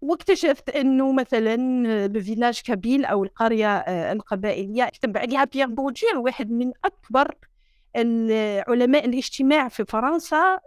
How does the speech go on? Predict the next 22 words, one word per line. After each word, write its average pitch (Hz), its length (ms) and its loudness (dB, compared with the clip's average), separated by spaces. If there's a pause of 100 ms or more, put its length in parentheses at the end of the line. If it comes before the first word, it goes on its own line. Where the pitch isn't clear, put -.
(180)
اهتم 349 480 0
بهذا 247 400 -4
الم-، 233 320 -6 (120)
بهذا 220 380 -2
ال-، 214 340 -2
القرية 349 800 0
وخصوصا 311 440 -4
بالمدينة 240 500 0
القبائلية 262 680 -4
وب 262 480 0 (400)
لا 240 80 0
سيمبوليك 269 580 -2
متاعها، 240 380 0
مثاليتها، 240 880 0
كيف - 500 -2 (240)
كل 285 300 0
عنصر 294 600 2
من 208 160 -4
هذا 226 340 -2
ال-، 190 420 -4
من 196 180 -8
هذا 233 220 -4